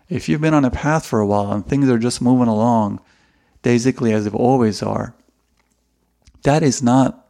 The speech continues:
a healthy thing. You're sleepwalking. So unless you're being pushed right now, unless your shit is up right now, unless there's heat under your feet,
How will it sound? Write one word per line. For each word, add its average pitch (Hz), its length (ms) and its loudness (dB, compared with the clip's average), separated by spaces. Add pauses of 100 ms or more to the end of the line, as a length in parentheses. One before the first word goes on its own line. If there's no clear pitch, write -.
(240)
a 90 60 -4
healthy 127 400 -2
thing. 113 340 -4 (720)
You're 120 160 2
sleepwalking. - 760 -6 (760)
So - 220 -2
unless 127 360 0
you're 156 100 0
being 143 220 -4
pushed 147 360 -2
right 107 140 -6
now, 101 260 -6
unless 156 360 -2
your 135 120 -2
shit - 320 -6
is 120 140 -4
up 131 260 -2
right 107 260 -6
now, 120 280 -12 (460)
unless 151 280 0
there's 127 180 0
heat 143 300 -4
under 117 200 2
your 104 200 -4
feet, - 500 -6